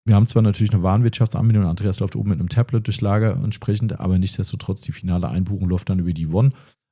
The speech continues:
Einfach, weil dann auch dann wieder so ist, „Guck mal hier, da habt ihr doch das und das bestellt, da kam aber das und das und, äh, da haben sie falsch geliefert, da haben sie die Flasche zu wenig, da ist ein Karton kaputt, das, das, das.“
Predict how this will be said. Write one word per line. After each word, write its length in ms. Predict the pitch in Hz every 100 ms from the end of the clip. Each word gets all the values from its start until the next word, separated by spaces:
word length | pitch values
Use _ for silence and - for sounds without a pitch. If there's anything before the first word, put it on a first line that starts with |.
| -
Einfach, 340 | 98 101 101
weil 100 | 95
dann 140 | 98
auch 160 | 90 87
dann 220 | 104 92
wieder 140 | 95 95
so 120 | 95
ist, 200 | 90 -
„Guck 220 | - 98
mal 80 | 92
hier, 260 | 85 85 78
da 140 | -
habt 180 | 92 -
ihr 60 | 98
doch 80 |
das 180 | 87 101
und 80 | 101
das 140 | 107 110
bestellt, 380 | 113 - 101
da 40 | 95
kam 200 | - 98
aber 160 | 92 90
das 200 | 92 -
und 120 | 90
das 220 | 82 -
und, 440 | - 95 87 - -
äh, 240 | 95 87
da 240 | 120 107 98
haben 100 | 101
sie 100 | 101
falsch 260 | 98 92
geliefert, 440 | - 85 85 87 95
da 60 |
haben 120 | 95
sie 120 | 107 101
die 80 |
Flasche 360 | 98 95 92 92
zu 160 | - 82
wenig, 300 | 90 87 85
da 140 | 101
ist 120 | 95 110
ein 80 |
Karton 280 | 92 95 98
kaputt, 440 | 90 87 - 85 98
das, 140 | 92
das, 180 | 95 90
das.“ 180 | 98